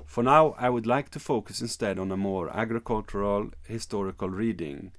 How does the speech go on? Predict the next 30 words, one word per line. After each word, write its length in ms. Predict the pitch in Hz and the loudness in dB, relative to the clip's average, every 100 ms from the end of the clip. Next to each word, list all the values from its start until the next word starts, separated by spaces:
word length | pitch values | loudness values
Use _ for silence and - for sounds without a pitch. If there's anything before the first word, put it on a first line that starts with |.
| - - - | -20 -20 -20
to 320 | - 101 90 - | -8 -4 -4 -2
understand 640 | 107 110 - 127 101 95 | -4 -4 0 2 2 2
all 240 | 110 113 | 2 0
the 100 | 98 | -2
contradictions 840 | 95 98 98 98 95 - 90 85 | -4 -6 -4 -6 -6 -6 -10 -10
he-, 140 | - 107 | -10 -6
though 340 | 101 92 95 | -4 -4 -4
hereto 520 | 87 95 90 - 101 95 | -6 -6 -6 -6 -4 -2
mentioned, 720 | 98 104 90 - 78 73 - - - - - - - - _ - | -2 -2 -4 -8 -10 -12 -16 -20 -20 -20 -20 -20 -20 -20 _ 0
but 300 | 107 101 - | 0 0 -4
above 340 | 107 113 131 101 | -2 4 4 4
all, 400 | 101 95 92 - | 2 2 0 -6
the 100 | - | -12
contradiction 880 | 101 101 101 101 104 - 95 90 90 - | -6 -4 -2 -2 -2 -6 -6 -6 -6 -6
of 200 | 98 - | -8 -4
overproduction. 1000 | 104 98 95 85 80 127 98 92 - - - - - - - - - - - - - - | -4 -4 -4 -6 -8 -6 -4 -4 -6 -16 -16 -20 -20 -20 -20 -20 -20 -20 -20 -20 -18 -6
And 160 | 98 | -6
to 100 | 120 | -2
do 180 | 135 170 | 0 2
that, 380 | 98 92 90 - | 2 0 0 -4
we 180 | 104 101 | -4 -2
must 340 | 95 98 - | -2 -4 -6
put 200 | - 113 - | -6 -6 -4
all 260 | 117 139 139 | -2 0 -2
the 160 | 135 | -2
actors 500 | 90 - - 98 - | -4 -6 -8 -8 -6
within 340 | 95 98 95 92 | -4 -2 -2 -2
a 40 | |
greater 380 | 95 92 92 101 | -2 -2 -2 -6
context, 800 | - 113 - - - - - | -2 -2 -4 -10 -10 -14 -16